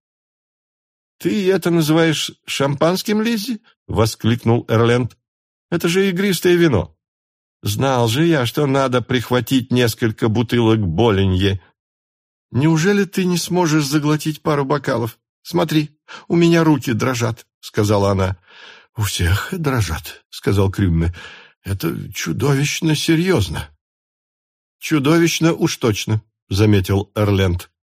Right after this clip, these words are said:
Все посмотрели на него. «Я имею в виду в конце, во время родов.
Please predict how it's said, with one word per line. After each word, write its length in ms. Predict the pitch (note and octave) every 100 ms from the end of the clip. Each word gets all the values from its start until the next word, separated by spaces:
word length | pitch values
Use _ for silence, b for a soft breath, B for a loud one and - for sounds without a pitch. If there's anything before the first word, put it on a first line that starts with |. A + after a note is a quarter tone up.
| _ _
Все 260 | - - A2+
посмотрели 680 | - G#2+ A2 G#2+ G#2+ G2 F#2+
на 240 | - G#2
него. 360 | G#2 F2+ E2 F2 B B B _ _ _ -
«Я 340 | B2+ A#2 A2 A2+
имею 240 | A#2 G#2
в 40 |
виду 480 | A2 A#2 C#3 A#2 - _ _ _ _ _ _
в 120 | -
конце, 480 | - F3+ - F2+ - _ _ _ _ -
во 180 | D3+ F3
время 280 | F#3 E3
родов. 400 | E3 A2 - -